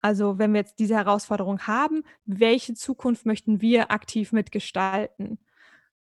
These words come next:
Und das ist eben ein ganz guter Gedankenwandel, wegzugehen von dem Risiko, „Oh Gott, was wird passieren, damit wir, ähm, überleben?“, zu, „Was können wir machen, damit wir in der Zukunft noch mehr Relevanz haben, noch mehr Bedeutung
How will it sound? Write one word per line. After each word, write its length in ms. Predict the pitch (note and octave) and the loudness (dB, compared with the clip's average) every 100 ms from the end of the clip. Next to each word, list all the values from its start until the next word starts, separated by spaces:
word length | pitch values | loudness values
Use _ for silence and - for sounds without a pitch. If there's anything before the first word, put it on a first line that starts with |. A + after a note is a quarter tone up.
| _ | _
Und 380 | - G#3+ G3+ G3+ - | 0 2 2 -2 0
das 220 | A#3+ - | -2 -2
ist 160 | C4 | -10
eben 240 | - A#3+ A#3 | -2 0 0
ein 100 | G#3+ | 0
ganz 400 | A3 A#3+ - - | 0 -2 -6 -12
guter 300 | G#3+ A#3 A#3+ | -8 -4 -2
Gedankenwandel, 1300 | G#3 G3+ G#3 B3 - A3 A3 G#3 G3 G3+ A#3+ B3 A3 | -2 -2 -2 -2 -6 -4 -2 -4 -2 0 2 2 2
wegzugehen 480 | A#3+ - G#3 A3 A3 | -2 -4 -2 -2 0
von 180 | A3+ | 0
dem 260 | G#3+ G#3+ A3 - - _ _ _ | 0 -2 -2 -6 -20 _ _ _
Risiko, 680 | F#3+ C4 C#4 C#4+ - C4+ C4 | 0 2 4 2 2 2 2
„Oh 100 | A#3 | 0
Gott, 380 | G3+ A3+ A3+ - _ - | 2 2 0 -12 _ -4
was 280 | A3+ A3+ - | -2 -2 -4
wird 220 | A3 - | -4 -4
passieren, 440 | - G#3+ - A#3 A3 | -8 -6 -2 0 2
damit 280 | G#3+ G#3+ | 2 0
wir, 500 | A3 A3 G#3 G#3 G#3 - _ | 0 0 0 0 -4 -8 _
ähm, 400 | G#3+ G#3+ G#3 G3+ | -4 -2 -2 -4
überleben?“, 600 | - A3 G#3+ A3+ B3+ D#4+ F#4 G#4 G#4 _ _ | -2 0 2 2 2 2 2 0 -4 _ _
zu, 460 | - C#4+ C#4 C#4 C#4 _ _ _ | -4 2 4 4 0 _ _ _
„Was 200 | A#3 - | -6 -2
können 200 | C4 B3+ | 0 2
wir 100 | A3+ | 2
machen, 360 | A3+ A#3 B3+ | 2 2 2
damit 320 | A3+ A3+ A3 - | 2 2 0 0
wir 320 | A3+ G#3+ G#3+ - _ | 0 2 -2 -8 _
in 100 | - | -2
der 120 | A3+ G#3+ | -2 -2
Zukunft 540 | - C4 - A#3 - | -4 -4 -2 -4 0
noch 240 | A3+ A#3 A#3 | -2 0 0
mehr 220 | A3+ G#3+ | 0 2
Relevanz 520 | A3 G3+ C4 D4+ - | 0 2 0 0 -4
haben, 340 | G3 G3 G3+ | -2 0 2
noch 160 | G#3+ A3 | 0 2
mehr 120 | A3 | 2
Bedeutung 760 | G3 E3+ G3+ C4+ - G#3 G#3 | 2 0 0 0 -2 -2 -2